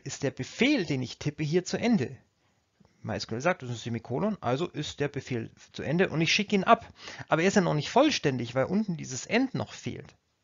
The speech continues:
Das heißt, hier haben wir ein Problem. Wir können nicht mehrere S-Q-L-Befehle in einen Trigger auslösen lassen, weil der S-Q-L-Befehl ja durch ein Semikolon abge-, ähm, geschlossen wird. Aber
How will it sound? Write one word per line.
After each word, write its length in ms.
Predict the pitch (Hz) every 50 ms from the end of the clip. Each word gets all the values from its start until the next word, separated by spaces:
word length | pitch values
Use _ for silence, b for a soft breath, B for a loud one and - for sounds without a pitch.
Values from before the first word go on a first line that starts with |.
| _ _ _ _ B B B B B B B B B
Das 120 | - 123
heißt, 260 | 156 170 175 - - _
hier 160 | 135 143 180
haben 60 | 185
wir 80 | 196 196
ein 40 |
Problem. 480 | 196 - 202 190 220 262 185 127 123 117
Wir 80 | 131 -
können 580 | _ - - 143 143 160 190 240 294 311 302 - B B B B B B B B B B 151
nicht 560 | 156 196 302 302 - - - - - - - _
mehrere 580 | 151 143 147 170 208 233 220 208 202 196 185 -
S-Q-L-Befehle 1040 | - 156 - - - 160 - 190 226 226 196 - - - - - 143 139 143 160 185
in 220 | 185 - 165 165
einen 220 | - 135 131 135 -
Trigger 580 | - - - 165 165 196 202 208 196 - -
auslösen 640 | 135 147 190 220 - - 143 135 135 135 117 120 120
lassen, 380 | 110 107 120 - - 190 180 143
weil 180 | 120 127 147
der 140 | 156 160 -
S-Q-L-Befehl 680 | 131 123 - - 117 - 113 120 123 143 - - 147
ja 100 | 147 147
durch 280 | 143 151 151 147 - -
ein 280 | 143 143 143 143 143 139
Semikolon 760 | 127 143 147 151 151 - - - 247 254 202 139 117 - -
abge-, 460 | - 110 - - - 117 110 107 98 _ _ _ _ _ _ -
ähm, 300 | - 104 104 104 104 107
geschlossen 440 | 107 - 113 117 113 - - 123 120
wird. 220 | 147 190 269 - B B B B B B B B B _
Aber 440 | _ 143 143 147 143 180 202 226 226